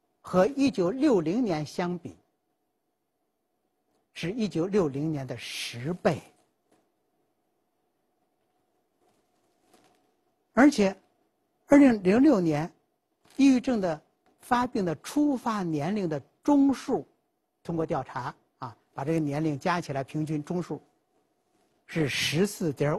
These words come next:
五岁。也就是说，儿童就开始有抑郁症。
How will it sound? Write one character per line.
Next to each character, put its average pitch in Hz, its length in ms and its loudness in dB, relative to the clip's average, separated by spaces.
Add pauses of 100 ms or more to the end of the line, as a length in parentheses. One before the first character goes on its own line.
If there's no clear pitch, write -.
五 98 200 -16
岁。 175 320 -2 (1160)
也 170 160 0
就 226 100 0
是 170 120 0
说， 170 320 -6 (1900)
儿 156 400 0
童 147 320 -8
就 139 180 -8
开 - 240 -6
始 135 140 -10
有 113 160 -12
抑 123 140 -14
郁 104 200 -14
症。 - 140 -16